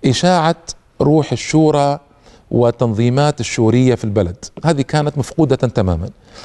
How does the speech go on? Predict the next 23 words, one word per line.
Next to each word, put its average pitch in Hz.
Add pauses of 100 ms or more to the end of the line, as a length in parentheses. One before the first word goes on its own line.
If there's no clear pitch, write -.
(160)
كان 165
الحكام 170 (480)
نزعتهم 143
فردية. 117 (500)
من 113
محمد 175
علي 175 (240)
استطاع 139
أن 123
يقصي 131 (260)
المشايخ، 151 (1080)
بعد 139
أن 131
تمكن 147
في 117
البلاد 131 (180)
استطاع 151
أن 151
يقصي 143
المشايخ 156
وي-، 135
ويهمش 131
المشايخ. 104